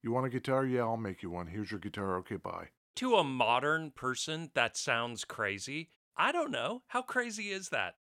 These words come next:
Speaker 1: There is a certain amount known to exist, but how many did he make total?
Speaker 2: Yeah.
Speaker 1: Nobody really knows.
Speaker 2: Okay. Tens to hundreds?
Speaker 1: I don't even know if he made a hundred.
Speaker 2: Yeah.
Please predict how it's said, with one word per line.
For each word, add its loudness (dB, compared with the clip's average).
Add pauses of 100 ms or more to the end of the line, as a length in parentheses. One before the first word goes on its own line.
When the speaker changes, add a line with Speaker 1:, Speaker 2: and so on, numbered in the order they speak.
Speaker 1:
There 4
is -2
a -4
certain 0
amount 0
known -2
to -4
exist, -4 (160)
but -2
how -2
many 0
did 0
he -2
make -6
total? 0 (120)
Speaker 2:
Yeah. 2 (280)
Speaker 1:
Nobody -2
really -2
knows. -8 (240)
Speaker 2:
Okay. -2 (320)
Tens 4
to -2
hundreds? -2 (240)
Speaker 1:
I 6
don't 4
even -2
know 0
if -6
he -4
made -4
a -6
hundred. -14 (380)
Speaker 2:
Yeah. -10